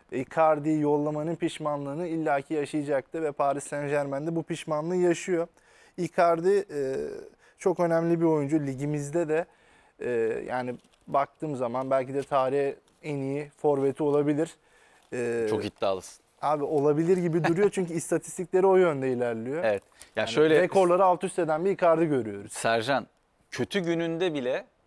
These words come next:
Speaker 1: Evet.
Speaker 2: kötü gününde bile bir şekilde skora katkı yapmayı biliyor. Asist olur, gol olur ki bak sevgili Mehmet Özcan tablosunu yapmış. Bu se-, Galatasaray kariyerinde gol attığı ya da asist yaptığı ki bunlar gol attığı özünde.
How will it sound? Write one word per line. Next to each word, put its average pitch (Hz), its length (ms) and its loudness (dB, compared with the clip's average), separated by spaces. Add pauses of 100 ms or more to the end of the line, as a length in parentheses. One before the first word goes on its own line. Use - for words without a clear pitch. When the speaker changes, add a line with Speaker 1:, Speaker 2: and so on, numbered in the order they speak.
(460)
Speaker 1:
Evet. 107 180 -14 (280)
Speaker 2:
kötü - 240 -12
gününde 147 460 -4
bile 143 300 -6
bir 151 60 -6
şekilde 160 400 -4
skora 156 380 -2
katkı - 280 -6
yapmayı 131 360 -4
biliyor. 107 240 -6 (340)
Asist - 420 -12
olur, 117 360 -4
gol 127 160 2
olur 127 240 0
ki - 160 -2
bak 120 160 2 (400)
sevgili 127 320 0
Mehmet 127 240 2
Özcan 127 300 2
tablosunu 123 480 0
yapmış. 120 440 0
Bu 123 80 -4
se-, - 340 -8 (160)
Galatasaray 139 540 2
kariyerinde 139 640 -2 (300)
gol 135 300 4
attığı 147 340 2
ya 127 280 0
da 123 80 2
asist - 340 -6
yaptığı 127 380 0
ki 127 140 -10
bunlar 117 220 0
gol 120 180 2
attığı 107 500 -2
özünde. 107 480 -4